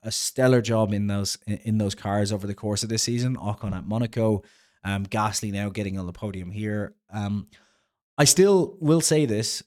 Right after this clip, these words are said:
uh, Gasly is one of my least favorite drivers, if I'm honest. Um, I just find him boring, you know, but he's French. It's not his fault. No offense to the French. Um, <laughs> but yeah, the, uh, the problem with Gasly, I find, is just that, you know,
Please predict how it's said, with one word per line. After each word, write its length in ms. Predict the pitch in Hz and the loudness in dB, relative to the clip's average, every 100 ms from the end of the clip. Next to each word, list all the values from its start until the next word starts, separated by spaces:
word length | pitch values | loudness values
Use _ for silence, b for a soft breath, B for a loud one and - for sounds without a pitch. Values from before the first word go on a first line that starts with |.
| - | -6
uh, 300 | 110 110 107 | -2 0 0
Gasly 460 | 131 139 139 131 120 | 2 2 2 0 0
is 100 | 110 | 0
one 120 | 113 | -2
of 40 | |
my 100 | 107 | -2
least 260 | 104 120 - | 0 -2 -2
favorite 300 | 110 98 95 | -4 -4 -4
drivers, 360 | 87 87 92 95 | -6 -6 -6 -8
if 140 | - | -10
I'm 100 | 92 | -8
honest. 320 | 82 104 - _ - | -6 -8 -10 _ -14
Um, 380 | 95 98 90 85 | -10 -8 -8 -8
I 60 | 123 | -4
just 160 | - | -2
find 180 | 285 277 | 0 0
him 120 | 160 | 0
boring, 360 | 147 175 151 92 _ _ _ _ _ _ _ | -2 -4 -4 -6 _ _ _ _ _ _ _
you 140 | 123 | -8
know, 200 | 110 98 - - | -6 -6 -10 -10
but 60 | 156 | -6
he's 100 | 170 | -4
French. 360 | 123 117 - - | -2 -4 -4 -10
It's 120 | - | -6
not 120 | 123 | -4
his 120 | 110 | -4
fault. 280 | - 90 - _ _ _ _ _ | -6 -12 -12 _ _ _ _ _
No 120 | 107 | -6
offense 320 | 98 90 90 - _ _ _ - | -6 -6 -10 -14 _ _ _ -12
to 40 | |
the 80 | 101 | -12
French. 380 | - 92 - _ _ _ _ - | -8 -8 -8 _ _ _ _ -6
Um, 600 | 95 95 98 95 92 92 _ | -2 0 -2 -2 -6 -10 _
<laughs> 260 | - 117 | -2 0
but 140 | 123 120 | 2 4
yeah, 260 | 127 117 95 | 4 4 0
the, 300 | 117 120 113 113 | 0 2 2 2
uh, 320 | 110 101 90 _ _ _ _ _ _ 127 | 0 0 -4 _ _ _ _ _ _ -2
the 80 | |
problem 480 | 123 - 160 175 160 | -2 2 2 4 4
with 160 | 131 - | 4 2
Gasly, 420 | 113 127 127 117 | 0 2 2 0
I 60 | 104 | 0
find, 260 | 117 107 | 0 0
is 80 | 98 | -2
just 220 | 117 107 | -4 -4
that, 240 | 107 107 - - | -2 -2 -4 -4
you 120 | 120 | -2
know, 320 | 101 92 82 | 0 -2 -6